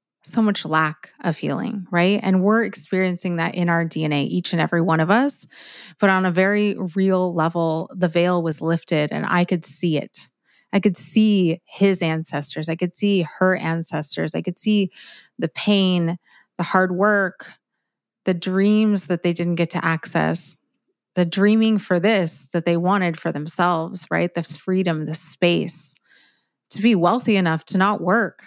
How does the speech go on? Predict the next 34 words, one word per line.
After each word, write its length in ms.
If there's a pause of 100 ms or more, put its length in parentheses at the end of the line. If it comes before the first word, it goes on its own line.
(140)
for 160
a 80
whole 260
week, 340
all 220
of 100
us 200
just 200
taking 300
time 260
off 220
and 120
tripping 320
on 100
acid 380
on 140
a 80
Tuesday. 640 (560)
Like, 220
what 260
a 60
privilege, 640
what 200
an 120
honor, 480
right? 380 (1700)
And 400 (320)
with 400
that 400 (1700)
context 600
and 140
frame 220
of 100
mind, 500